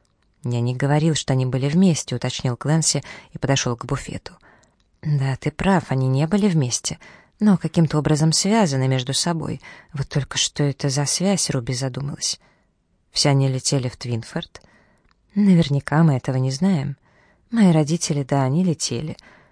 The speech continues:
Рыжая дама, как мы понимаем, тоже здесь, а усатый может быть где угодно, хоть и в Гонконге». «Ой, смотри, Руби, что я нашёл!» Клэнси показал ей револьвер,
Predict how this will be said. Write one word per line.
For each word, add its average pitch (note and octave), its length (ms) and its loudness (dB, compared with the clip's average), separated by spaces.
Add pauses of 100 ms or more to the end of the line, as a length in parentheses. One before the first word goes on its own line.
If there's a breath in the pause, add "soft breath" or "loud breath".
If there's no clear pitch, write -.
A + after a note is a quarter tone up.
(160 soft breath)
Рыжая D3+ 320 2
дама, D#3+ 300 2
как - 240 -6
мы C3 140 2
понимаем, A#2+ 480 0
тоже A2+ 260 -6
здесь, D3 400 -4 (400 soft breath)
а E3 120 -2
усатый D#3+ 420 0
может C3 280 2
быть B2+ 160 -4
где C3+ 160 0
угодно, C3 460 2
хоть - 300 -6
и - 20 -6
в B2 80 -8
Гонконге». B2+ 720 -2 (800 soft breath)
«Ой, F3+ 300 6
смотри, G3 520 4
Руби, F3 240 4
что - 200 -2
я D#3 60 4
нашёл!» D#3+ 520 -2 (500 soft breath)
Клэнси E3 420 2
показал D3+ 480 0
ей D#3 220 4
револьвер, C#3 720 0